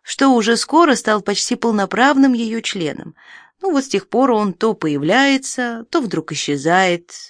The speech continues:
как домашний пес. Зато часто ужинает у нас, а взамен настаивает, чтобы мальчики ходили с ним в театр.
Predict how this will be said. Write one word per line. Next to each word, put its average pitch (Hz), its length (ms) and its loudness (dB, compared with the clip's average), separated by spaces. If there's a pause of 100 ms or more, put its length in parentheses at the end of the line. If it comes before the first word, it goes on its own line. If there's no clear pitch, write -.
(500)
как - 200 -6
домашний 175 500 0
пес. - 420 -10 (1000)
Зато 165 340 0
часто 359 360 2
ужинает 233 560 2
у 233 80 2
нас, 226 480 -4 (360)
а 185 160 4
взамен 247 380 2
настаивает, 196 680 0
чтобы 160 440 0
мальчики 214 460 0
ходили 175 360 -4
с - 120 -8
ним 156 140 -4
в - 80 -10
театр. - 480 -6